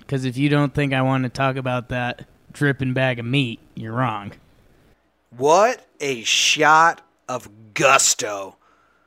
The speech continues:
Speaker 2: what did he just give the Yankees? Like, just complete masculinity, toxic masculinity. Like, the feminists were probably mad watching that pitching performance.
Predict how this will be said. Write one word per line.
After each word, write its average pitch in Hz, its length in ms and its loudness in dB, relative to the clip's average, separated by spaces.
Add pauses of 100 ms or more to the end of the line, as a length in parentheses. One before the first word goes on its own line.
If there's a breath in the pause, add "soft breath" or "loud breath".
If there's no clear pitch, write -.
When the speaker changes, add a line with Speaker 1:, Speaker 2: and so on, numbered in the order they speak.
(760)
Speaker 2:
what 123 420 -14
did 131 160 -4
he 131 180 -6
just 117 320 -8
give 117 240 -8
the 110 120 -18
Yankees? 95 580 -14
Like, 110 280 -8
just - 400 -8
complete 147 560 -6
masculinity, 147 1120 -6 (300 soft breath)
toxic 196 680 -2
masculinity. 113 880 -8
Like, 131 140 -10
the 170 100 -2
feminists 285 540 0
were 214 80 0
probably 208 380 2
mad 135 480 0
watching 117 420 -4
that 113 180 -8
pitching 117 300 -12
performance. 101 560 -16